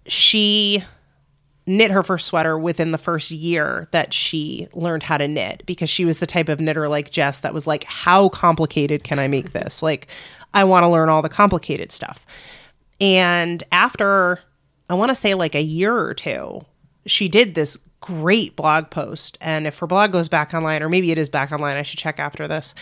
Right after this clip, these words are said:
Um, and if I ever find it, I'll link it on our blog, um, where she kind of, like, came out and said, "Guys,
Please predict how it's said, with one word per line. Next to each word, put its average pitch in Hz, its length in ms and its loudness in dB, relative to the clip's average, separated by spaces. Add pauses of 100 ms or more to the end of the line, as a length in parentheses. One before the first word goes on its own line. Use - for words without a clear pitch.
(340)
Um, 165 380 4
and 165 80 -2
if 160 100 -6
I 165 60 4
ever 170 140 -2
find 165 280 0
it, 151 80 0
I'll 147 140 0
link 156 200 -4
it 143 360 -2
on 151 160 -2
our 165 120 0
blog, 151 380 0 (500)
um, 170 440 4
where 180 180 0
she 196 320 -4
kind 185 240 0
of, 156 140 -2
like, 151 380 -4
came 196 340 2
out 196 320 4
and 156 160 -4
said, 156 180 -4
"Guys, 175 320 2